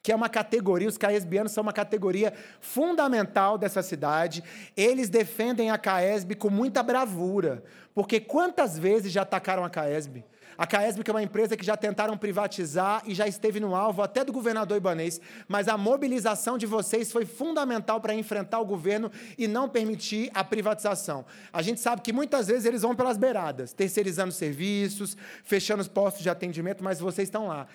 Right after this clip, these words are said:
firmes e fortes na luta em defesa da caesb. Então, contem com o nosso apoio. Nós não vamos deixar nessa casa, vamos lutar até o fim pra que não seja rifado mais um patrimônio do Distrito Federal, que é o patrimônio da caesb, e a mobilização de vocês é muito importante.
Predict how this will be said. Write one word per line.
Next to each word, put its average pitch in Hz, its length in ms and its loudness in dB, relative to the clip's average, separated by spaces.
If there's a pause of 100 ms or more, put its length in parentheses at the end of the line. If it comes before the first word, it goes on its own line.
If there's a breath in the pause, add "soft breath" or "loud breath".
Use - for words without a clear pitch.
(140 loud breath)
firmes 254 720 0
e 214 80 -4
fortes 214 460 0
na 190 140 0
luta 175 480 0
em 185 60 -6
defesa 190 340 -2
da 185 100 -2
caesb. 160 420 -2
Então, 196 240 -2 (300 loud breath)
contem 277 400 2
com - 80 -4
o 226 60 2
nosso 208 240 -2
apoio. 151 320 -4
Nós 175 180 -2
não 208 180 -2
vamos 214 220 -2
deixar 190 640 0 (180 loud breath)
nessa 220 360 2
casa, 175 320 0
vamos 208 180 0
lutar 208 240 2
até 202 180 0
o 247 120 4
fim 202 340 -2 (240 loud breath)
pra 202 140 4
que 202 120 -4
não 240 160 2
seja 220 300 2
rifado 202 560 0
mais 214 380 0
um 233 120 0
patrimônio 202 520 0
do 185 100 -2
Distrito 180 340 -6
Federal, 170 320 2
que - 120 -2
é - 20 2
o 185 40 0
patrimônio 170 600 -4 (240 loud breath)
da 170 140 2
caesb, 156 560 -2
e 160 40 6
a 160 40 6
mobilização 160 560 0
de 139 80 -8
vocês 151 340 -2
é 143 60 0
muito 196 180 -2
importante. 170 600 -6